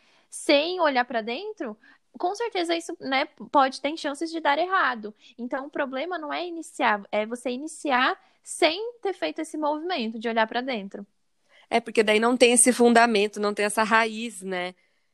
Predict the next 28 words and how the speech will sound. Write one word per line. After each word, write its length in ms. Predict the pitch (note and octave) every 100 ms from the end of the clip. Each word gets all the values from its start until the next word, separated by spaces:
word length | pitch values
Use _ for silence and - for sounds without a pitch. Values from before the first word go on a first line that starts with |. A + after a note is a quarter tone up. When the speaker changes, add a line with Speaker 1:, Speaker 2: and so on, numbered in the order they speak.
| _
Speaker 2:
Então, 360 | G3 G#3 - G#3+
Speaker 1:
Sim, 60 | G#3+
Speaker 2:
ele, 260 | G#3+ G#3+ F#3+
você 320 | G#3 G3+ G3
Speaker 1:
exatamente. 40 | G#3
Speaker 2:
vai, 240 | G3+ G3+ - _
vai 220 | F#3 G3
iniciar 600 | A3 A3 - A3+ F#3+ F3+
algo 300 | A3+ C4+ A3+
que 160 | A3 B3
não 220 | A#3+ C4
tem 360 | C4+ C4+ C4 D#4
fu-, 300 | - D#4 - _
sabe, 240 | - C4 A3+
que 120 | A#3+
não 180 | A3+ B3+
tem 340 | - A#3 B3
um, 320 | B3+ B3 A#3 - _ _ - _ _ _ _ _
como 200 | A#3+ A3+
que 60 | A#3
eu 60 |
posso 240 | A3 G#3+ G3
dizer, 240 | G#3 G3
uma 160 | G3+ A#3
base, 640 | G#3 G3+ G3+ B3+ G3 F#3
né? 300 | F3+ F3 F#3 - _ _ _ _ _ _ _ _
Speaker 1:
Aham. 500 | - C4 C#4 A3 B3
Speaker 2:
Então, 420 | - F#3+ F#3+ G3+